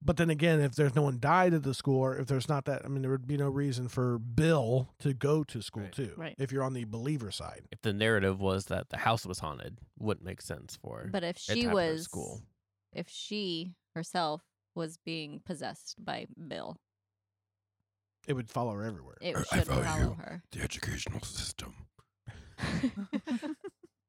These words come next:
Speaker 1: But since,
Speaker 3: <laughs>
Speaker 1: so it sounds like more so it was just an attachment to the house.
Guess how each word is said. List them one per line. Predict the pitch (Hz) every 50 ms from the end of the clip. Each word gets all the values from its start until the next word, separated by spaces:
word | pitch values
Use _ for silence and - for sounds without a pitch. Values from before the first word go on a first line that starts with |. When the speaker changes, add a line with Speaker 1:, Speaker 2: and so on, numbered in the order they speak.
| _ -
Speaker 1:
But | 202 226 214 185 175
since, | 392 587 640 - 269 262 240 220 190 175 - - - 359 - -
Speaker 3:
<laughs> | 403 - -
Speaker 1:
so | - - 190 180 170
it | 160 156 -
sounds | - 214 220 233 233 170 -
like | 208 190 185 165 - -
more | - 170 170 196 233 269
so | - - 180 156 147 143 139 139
it |
was | 139 127 -
just | 160 156 143 - - - _
an | 139 139
attachment | 135 127 - 139 143 139 - - 131 -
to | - 120
the | 107 98
house. | 107 - - - - - - -